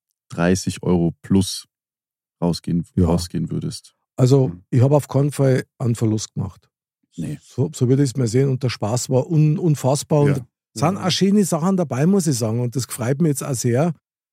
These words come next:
Speaker 2: weil's natürlich auch wunderbar auch zu mir passt. Also, war eine starke Idee.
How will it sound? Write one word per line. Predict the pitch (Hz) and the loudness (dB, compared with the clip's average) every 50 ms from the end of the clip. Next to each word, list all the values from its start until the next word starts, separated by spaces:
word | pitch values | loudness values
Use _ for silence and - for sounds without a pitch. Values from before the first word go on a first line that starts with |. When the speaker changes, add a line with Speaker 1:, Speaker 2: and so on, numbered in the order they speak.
| _ _ _ - | _ _ _ -6
Speaker 2:
weil's | - 131 139 | -4 -2 0
natürlich | 170 160 - 165 165 165 170 143 185 170 | 0 2 2 2 2 4 2 0 -2 -2
auch | 127 120 131 143 151 156 156 143 135 - | -2 0 2 2 2 2 0 -2 -4 -6
wunderbar | 160 135 147 160 156 147 131 139 135 135 135 135 135 120 - _ _ - | -2 0 2 2 2 2 2 2 2 2 2 2 0 -2 -6 _ _ -8
auch | 139 135 135 - | -6 -6 -6 -6
zu | - - 139 | -4 -2 0
mir | 131 131 143 131 | 2 2 2 2
passt. | - 92 87 - - - - - | 0 -4 -10 -10 -12 -14 -12 -10
Also, | 135 123 123 156 151 139 - _ _ _ _ _ _ | -4 0 2 2 2 2 -2 _ _ _ _ _ _
war | - 147 156 | -4 0 2
eine | 175 175 165 | 2 2 2
starke | 135 - - 147 147 190 185 - 202 | 2 0 0 -2 -2 -2 -2 0 0
Idee. | 185 175 156 135 151 151 156 185 214 233 | 0 0 0 2 2 4 4 4 4 2